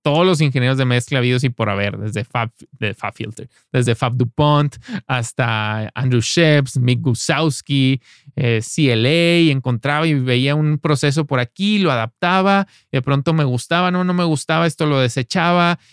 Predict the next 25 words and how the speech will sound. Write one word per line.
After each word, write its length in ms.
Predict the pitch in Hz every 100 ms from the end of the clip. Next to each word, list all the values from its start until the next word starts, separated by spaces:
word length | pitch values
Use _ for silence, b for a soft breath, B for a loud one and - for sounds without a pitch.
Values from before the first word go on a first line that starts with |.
| b
y 120 | 139
luego 180 | 139 143
me 100 | 147
iba 140 | 143
por 180 | - 131
acá, 240 | 131 160
por 160 | 160 143
acá, 240 | 131 151
iba 160 | 151 165
creando 400 | - 135 139 156
como 240 | 156 131
mi 100 | 117
propia 380 | 110 123 120 156
mezcolacha 800 | 160 143 - 131 123 117 - 151
de 140 | 139 123
lo 160 | 117
que 320 | 123 113 110 120
me 140 | 117
gustaba, 560 | 107 - - 151 143 b b b b
hasta 360 | - 143 165 151
que 100 | 156
eventualmente 880 | 147 143 175 190 196 - 185 185 _
descubrí 800 | 143 131 - 135 127 135 135 131
el, 420 | - 120 107 104 104
el, 600 | 113 113 107 107 104 123